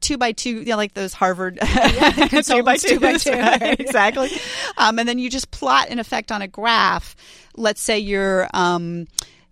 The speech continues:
Speaker 1: uh, you're a Lipton tea, right? Um, so you would look at, well, what are some key environmental and social issues for me? Well, labor in my supply chain, uh, would be one. Um, environmental one would be,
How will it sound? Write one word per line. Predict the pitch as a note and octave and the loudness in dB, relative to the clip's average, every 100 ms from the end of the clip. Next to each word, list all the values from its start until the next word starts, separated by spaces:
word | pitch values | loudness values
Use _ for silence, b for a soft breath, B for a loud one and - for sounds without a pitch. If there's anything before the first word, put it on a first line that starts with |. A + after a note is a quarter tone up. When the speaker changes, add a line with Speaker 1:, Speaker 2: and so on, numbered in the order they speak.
| _ - _ | _ -20 _
Speaker 1:
uh, | F#3 E3+ E3+ | 0 2 0
you're | F3 F#3 F#3 F#3 | -2 0 2 2
a | F#3 F3+ F3+ - | 2 0 0 -6
Lipton | A2+ F#3 G#3+ - F#3 | -10 -4 -2 -2 -6
tea, | - - D#3+ - _ - | -8 -8 -10 -14 _ -18
right? | - D#3+ D#3+ - B B B | -10 -8 -8 -12 B B B
Um, | - F3 F3 - | 2 2 2 -4
so | - G#3 F#3+ | -2 0 0
you | G3 G3+ A3 | -4 -6 -2
would | G#3 G3 | -2 -2
look | G3 G3 - | -4 -4 -2
at, | F3+ E3+ | 0 0
well, | G3+ | -2
what | G3+ | -4
are | G3 | -6
some | - F#3+ | -8 -12
key | - G#3+ F#3+ | -10 -8 -6
environmental | F3+ F3 E3 E3 E3+ | -2 -2 -2 -2 -6
and | E3 | -6
social | F3 E3+ F3 | -8 -6 -8
issues | D#3+ | -8
for | - | -10
me? | D#3+ E3 | -8 -4
Well, | E3+ D#3+ | 0 0
labor | E3 F3 F3 F#3 | 0 -2 0 0
in | F3+ | 0
my | D#3+ | -2
supply | - E3+ F3 D3 | -4 -4 -2 -4
chain, | - - F#3+ G#3+ D4 B B B - | -4 -8 -6 -6 -6 B B B -6
uh, | - F3 | -2 0
would | F3 | -2
be | F3 | -4
one. | D#3 D#3 D3+ E3+ G3+ - | -4 -2 -2 -4 -6 -4
Um, | - F3 F3 | 0 0 0
environmental | G3 F3 F3+ F3+ F#3+ G3+ G3+ | -6 -2 0 2 -2 -2 -4
one | F#3+ F#3 | -4 -4
would | F#3 | -6
be, | E3+ F3+ E3+ D#3+ E3 | -8 -6 -4 -6 -8